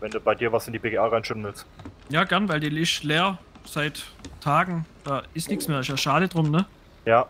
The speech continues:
Speaker 1: richtig. Ich mach mich jetzt drum, dass ein paar Rübenschnitzel hergestellt werden. Dass der Ludwig wieder ein bisschen glücklicher wird. Der ist nämlich zur Zeit, weiß nicht.
Speaker 2: Ja, weiß auch nicht.
Speaker 1: Den, den
Speaker 2: Ist
Speaker 1: Kauf mit dem Kirowetz, den hat er noch nicht ganz verkraftet.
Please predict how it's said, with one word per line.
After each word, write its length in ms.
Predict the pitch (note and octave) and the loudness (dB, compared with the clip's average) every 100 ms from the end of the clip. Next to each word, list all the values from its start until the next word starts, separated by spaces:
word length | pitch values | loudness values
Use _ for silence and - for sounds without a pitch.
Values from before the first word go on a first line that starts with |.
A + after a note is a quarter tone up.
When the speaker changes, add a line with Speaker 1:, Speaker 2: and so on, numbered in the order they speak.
| - | -2
Speaker 1:
richtig. 400 | A2+ - A#2+ - | -6 -4 -6 -6
Ich 100 | - | -4
mach 120 | A#2+ | -2
mich 120 | C3 | 2
jetzt 220 | B2+ - | 2 2
drum, 180 | B2+ C3 | 0 2
dass 320 | B2+ A#2+ - A#2 | 2 -2 -4 -10
ein 120 | G#2+ | 2
paar 180 | A#2 - | 4 4
Rübenschnitzel 800 | - - D3 - D3 C#3 B2+ B2+ | 2 0 0 0 2 2 2 2
hergestellt 400 | C#3 - B2+ - | 2 2 2 2
werden. 180 | C#3+ C#3+ - - - - | 0 -2 -12 -18 -16 -8
Dass 200 | A2+ F2 | -4 2
der 80 | A2+ | 4
Ludwig 300 | A#2+ C3 B2+ | 4 2 4
wieder 120 | B2 | 4
ein 60 | B2 | 4
bisschen 460 | B2 - A#2 A#2 F3+ - - - - - - - - - | 2 0 -2 -2 -8 -14 -20 -20 -20 -20 -20 -20 -12 0
glücklicher 500 | C#3 D3+ D#3+ D3 C#3+ | 4 6 6 6 6
wird. 180 | D#3+ - - | 2 -2 -10
Der 80 | G#2+ | -10
ist 100 | A2+ | -6
nämlich 160 | B2 A#2 | -8 -6
zur 140 | A#2+ | -8
Zeit, 440 | - B2+ C3 B2+ - | 0 2 0 -4 -8
weiß 180 | B2+ B2 | -8 -6
nicht. 200 | G2+ - - - - - - - - - - - - - - | -10 -14 -20 -20 -16 -16 -16 -20 -20 -20 -20 -20 -20 -18 -10
Speaker 2:
Ja, 160 | G3+ | -6
weiß 160 | F#3+ A2 | -6 -4
auch 100 | D#3 | 0
nicht. 240 | A#3 - | 0 0
Speaker 1:
Den, 200 | A#2+ G2 - | -4 -6 -2
den 40 | |
Speaker 2:
Ist 160 | C3 - | 2 8
Speaker 1:
Kauf 300 | A#2+ C#3+ - | 8 8 6
mit 120 | - | 2
dem 160 | D#3 F3+ | 2 0
Kirowetz, 520 | - D#3+ F#3 F#3+ - | -2 -2 0 -2 -4
den 120 | E3 | -6
hat 100 | D#3 | -2
er 80 | E3 | -2
noch 80 | D3+ | -2
nicht 120 | D#3+ | -4
ganz 160 | D3+ - | -4 -4
verkraftet. 500 | D#3 D3+ D3 - | -2 -2 -2 -6